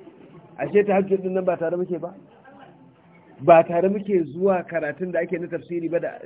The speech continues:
da rana da, da yamma ko da daddare? Ba tare muke zuwa a yi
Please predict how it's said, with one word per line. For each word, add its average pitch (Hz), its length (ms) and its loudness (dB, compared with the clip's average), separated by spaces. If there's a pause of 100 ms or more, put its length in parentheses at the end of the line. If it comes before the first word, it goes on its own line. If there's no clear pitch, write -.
da 135 120 -4
rana 165 300 -2
da, 156 140 -4 (460)
da 139 60 -4
yamma 160 400 -4 (260)
ko 175 140 2
da 175 120 4
daddare? 151 440 -2 (1700)
Ba 175 340 4
tare 190 540 4 (320)
muke 196 420 4
zuwa 185 440 2 (180)
a 170 100 -2
yi 185 80 4